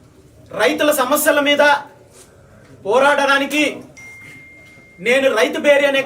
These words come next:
కార్యక్రమంతో సదంలో నిర్వహించ తలబెట్టిన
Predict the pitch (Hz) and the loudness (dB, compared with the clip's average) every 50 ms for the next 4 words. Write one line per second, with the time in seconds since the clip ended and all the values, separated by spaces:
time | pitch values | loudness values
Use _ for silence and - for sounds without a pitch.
0 | 277 269 269 269 269 277 277 277 269 277 269 262 294 277 262 233 165 - - - | 0 2 2 2 0 0 -2 -2 -2 -4 -4 0 2 2 2 2 0 -4 -12 -20
1 | - - - - - - - - _ _ _ _ _ _ _ _ _ _ _ _ | -20 -20 -20 -20 -20 -20 -20 -20 _ _ _ _ _ _ _ _ _ _ _ _
2 | _ _ - - - 233 254 294 285 285 294 285 285 269 269 277 294 294 277 277 | _ _ -12 -8 -4 -2 0 0 2 2 2 2 2 2 0 0 0 -2 -2 -4
3 | 254 285 277 277 269 277 277 - - - 294 269 269 | -6 -6 -4 -2 0 0 0 -2 -2 -2 0 0 0